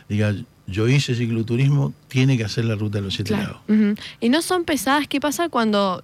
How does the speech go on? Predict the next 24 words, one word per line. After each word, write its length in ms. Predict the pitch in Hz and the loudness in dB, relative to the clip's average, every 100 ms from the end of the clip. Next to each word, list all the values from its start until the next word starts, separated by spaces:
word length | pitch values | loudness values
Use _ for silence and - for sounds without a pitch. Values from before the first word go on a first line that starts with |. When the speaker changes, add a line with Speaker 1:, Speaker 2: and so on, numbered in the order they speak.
| - | -6
Speaker 2:
a 60 | 190 | -4
la 100 | 185 | -4
gente 320 | - 226 269 | -4 -4 -4
se 120 | - | -4
le 100 | 214 | -2
hace 180 | 220 254 | -2 0
muy 180 | 226 247 | 0 0
pesado 520 | - 214 - 220 202 | 0 -2 0 0 0
el 120 | 185 | 0
recorrido, 640 | 180 180 175 175 185 175 170 | -2 -2 0 2 2 2 2
no? 240 | 180 214 - - - | 2 0 -4 -20 -8
¿Qué 120 | - 233 | -2 0
se 100 | 220 | 0
hace? 140 | 190 | -2
¿Se 160 | - 175 | -4 0
para 280 | 208 226 | 2 2
mucho? 1000 | 220 247 262 254 - 247 240 233 226 226 220 - - _ _ _ | 2 2 2 0 0 2 2 0 0 -2 -6 -14 -20 _ _ _
¿Se 140 | - 196 | -6 -2
entrena 420 | 190 208 202 214 | 0 2 2 2
antes, 240 | 233 196 | 2 -2
capaz? 380 | - 190 214 220 - - - _ _ _ _ | -6 -4 -4 -4 -10 -20 -20 _ _ _ _
Speaker 1:
Como 220 | 123 120 | 2 2
te 100 | 120 | 2
decía, 400 | 123 - 117 107 | 0 2 0 0